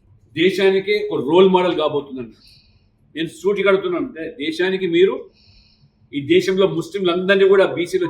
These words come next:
చేర్చి రోల్ మోడల్ చేయదలుచుకున్నారా? మత ప్రాతిపదికన ఈ దేశాన్ని విడగొట్టిన మీరు మళ్ళీ ఈ దేశంలో అటువంటి చిచ్చు లేపుతున్నారని అడుగుతున్నాను.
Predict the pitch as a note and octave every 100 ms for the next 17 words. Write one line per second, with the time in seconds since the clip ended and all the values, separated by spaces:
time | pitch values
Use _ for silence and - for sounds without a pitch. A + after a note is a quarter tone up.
0 | - F#3 F#3 A3+ A#3+ _ - _ _ _
1 | D3 F3 F3 F3 D3+ D3+ E3+ E3+ - E3+
2 | F#3 G#3 - _ _ _ _ _ - -
3 | - - _ _ _ _ D#3+ G3 F#3+ E3
4 | F3 G3 G3 G3 G3+ F#3+ - _ _ -
5 | C3+ E3 F3 F3+ E3 E3+ F3 F3+ E3+ D3
6 | D#3 G#3 A3+ - _ _ _ _ _ _
7 | _ _ _ _ _ _ C3 F3+ G3 E3
8 | C#3 E3 F#3+ F#3 G#3 - - - D#3+ E3
9 | - D#3+ - F3+ E3+ - D#3+ D3+ B2+ B2
10 | A2+ G#2+